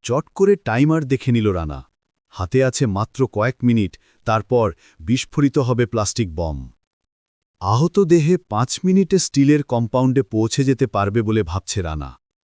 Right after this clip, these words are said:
শরীর থেকে ঝরঝর করে ঝরছে রক্ত। দ্রুত হাঁটতে লাগল ও।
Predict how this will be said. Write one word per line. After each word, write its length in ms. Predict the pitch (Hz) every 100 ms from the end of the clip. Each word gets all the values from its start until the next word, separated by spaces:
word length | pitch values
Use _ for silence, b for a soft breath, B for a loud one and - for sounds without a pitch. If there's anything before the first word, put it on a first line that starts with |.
| _ _ _ _
শরীর 380 | - - 120 156 -
থেকে 220 | 147 147
ঝরঝর 540 | 92 101 120 104 147
করে 220 | 139 139 117
ঝরছে 420 | - 101 - 123
রক্ত। 460 | 90 - - 78 64 _ _ _ _ -
দ্রুত 300 | 82 139 156
হাঁটতে 400 | 151 104 110 -
লাগল 260 | 113 92 87
ও। 280 | 78 69